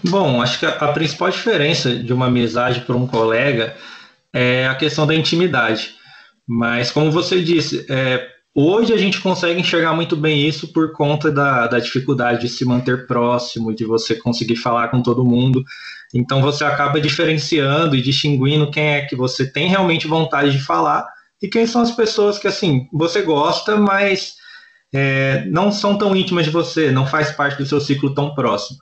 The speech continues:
É, a principal diferença de um amigo e de um colega é realmente a intimidade. Tem pessoas que a gente se dá muito bem, que a gente gosta de conversar,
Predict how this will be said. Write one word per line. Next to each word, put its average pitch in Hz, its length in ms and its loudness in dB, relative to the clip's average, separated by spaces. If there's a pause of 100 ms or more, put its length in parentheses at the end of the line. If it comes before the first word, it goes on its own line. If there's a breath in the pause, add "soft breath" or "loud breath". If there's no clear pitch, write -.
(380 soft breath)
É, 104 200 -6
a 107 180 -4
principal - 400 -2
diferença 190 440 -2
de 170 60 -4
um 170 80 0
amigo 156 260 2
e 156 40 4
de 151 60 -2
um 151 80 2
colega 143 420 0
é 151 40 2
realmente 165 400 2
a 175 60 0
intimidade. 165 640 0
Tem 135 180 0
pessoas 143 380 0
que - 100 -4
a 139 40 2
gente 135 560 0
se - 220 -2
dá 135 200 0
muito 139 280 0
bem, 117 300 0
que 135 80 -4
a 117 60 0
gente 117 220 -2
gosta 120 300 -2
de 127 100 -4
conversar, 117 640 -2